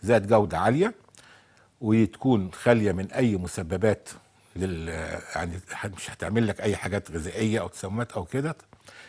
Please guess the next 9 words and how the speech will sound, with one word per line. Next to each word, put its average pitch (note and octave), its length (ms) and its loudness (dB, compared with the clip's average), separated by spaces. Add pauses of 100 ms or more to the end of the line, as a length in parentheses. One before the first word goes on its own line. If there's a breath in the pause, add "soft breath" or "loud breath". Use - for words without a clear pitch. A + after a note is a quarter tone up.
(140 loud breath)
تاني E3+ 260 2
حاجة E3 320 -4
تكون D3+ 300 -2
مذبوحة B2 560 -2 (460)
ذبح A#2 340 -4
شرعي A#2+ 320 2
او G2 120 -4
ذبح G#2+ 320 -4
اسلامي. - 420 -14